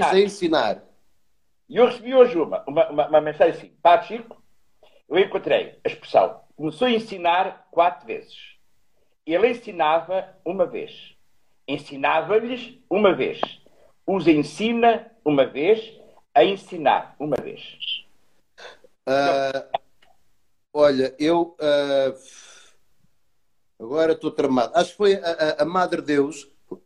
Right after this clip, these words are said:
Speaker 2: ah, que também mandou, ah, o número das respostas.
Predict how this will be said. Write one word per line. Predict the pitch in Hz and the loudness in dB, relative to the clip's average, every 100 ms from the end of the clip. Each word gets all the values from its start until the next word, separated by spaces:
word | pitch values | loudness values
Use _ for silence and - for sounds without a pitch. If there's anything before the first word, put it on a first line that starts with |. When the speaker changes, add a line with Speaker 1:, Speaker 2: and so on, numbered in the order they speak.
| - | -2
Speaker 2:
ah, | 143 147 | 0 0
que | 139 165 180 | -2 0 0
também | 180 165 165 175 170 165 | 0 -4 0 0 0 -2
mandou, | 151 147 143 156 180 190 _ _ _ _ _ | -2 -2 0 0 0 -4 _ _ _ _ _
ah, | 151 143 147 | 0 0 0
o | 151 | -4
número | 170 196 190 | 0 2 2
das | 175 170 | 0 -2
respostas. | - - - 160 143 - 107 - | -6 -14 0 2 2 -2 -6 -6